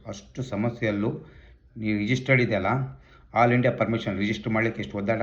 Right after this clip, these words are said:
ಮಾಡಿ ತೊಗೊಂಡಿದ್ದೀವಲ್ಲ, ಆ ಕರು ನಿಮಗೆ ನೇರವಾಗಿ ಇಲ್ಲಿಂದ ಕೊಡ್ತೀವಿ, ಇಲ್ಲಿ ಕೊಡ್ತೀವಿ. So ಪ್ರತಿಯೊಬ್ಬರಿಗೂ ಅನುಕೂಲ ಆಗುತ್ತೆ. ಅನುಕೂಲ ಆದಾಗ ಅದರಿಂದ ನಿಮಗೆ ಆ ಬ್ರೀಡಿಂಗಲ್ಲಿ ಮುಂದುವರಿಸ್ಲಿಕ್ಕೆ ಅನುಕೂಲ ಆಗುತ್ತೆ.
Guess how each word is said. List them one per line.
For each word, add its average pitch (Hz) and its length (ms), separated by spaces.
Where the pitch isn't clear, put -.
ಮಾಡಿ 101 180
ತೊಗೊಂಡಿದ್ದೀವಲ್ಲ, 85 500
ಆ 131 120
ಕರು 131 300
ನಿಮಗೆ 135 280
ನೇರವಾಗಿ 156 380
ಇಲ್ಲಿಂದ 185 320
ಕೊಡ್ತೀವಿ, 113 340
ಇಲ್ಲಿ 196 200
ಕೊಡ್ತೀವಿ. 127 400
So - 140
ಪ್ರತಿಯೊಬ್ಬರಿಗೂ 175 560
ಅನುಕೂಲ 135 280
ಆಗುತ್ತೆ. 95 340
ಅನುಕೂಲ 165 340
ಆದಾಗ 127 320
ಅದರಿಂದ 143 300
ನಿಮಗೆ 131 220
ಆ 104 40
ಬ್ರೀಡಿಂಗಲ್ಲಿ 180 500
ಮುಂದುವರಿಸ್ಲಿಕ್ಕೆ 135 580
ಅನುಕೂಲ 95 200
ಆಗುತ್ತೆ. - 320